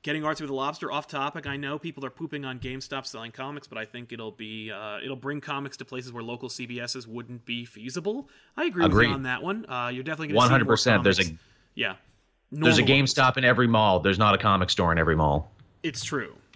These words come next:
Speaker 1: Uh, now, that being said, you're gonna see, like, those companies pick and choose what books will be there. You're gonna see some, like, it won't be a nice big menagerie of titles and, and, and publishers. It's gonna be the books that sell.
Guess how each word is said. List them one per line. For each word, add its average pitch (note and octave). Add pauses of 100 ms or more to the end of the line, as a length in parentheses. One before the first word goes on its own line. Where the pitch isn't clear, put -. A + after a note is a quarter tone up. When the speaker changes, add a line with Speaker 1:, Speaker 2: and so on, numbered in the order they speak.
Speaker 1:
Uh, B2
now, C#3+
that D3
being C3
said, C#3+
you're B2+
gonna B2+
see, A#2 (360)
like, A2+
those B2 (220)
companies B2
pick -
and A#2
choose B2+
what A#2+
books B2
will A2+
be C3
there. D#3+
You're E3+
gonna C3+
see B2+
some, A#2
like, G#2 (380)
it G3+
won't F#3
be E3
a D3
nice C3
big A2+ (360)
menagerie A2+
of G2
titles G#2
and, G#2
and, G#2
and G#2
publishers. A#2+
It's -
gonna A2
be G2+
the G2+
books -
that -
sell. -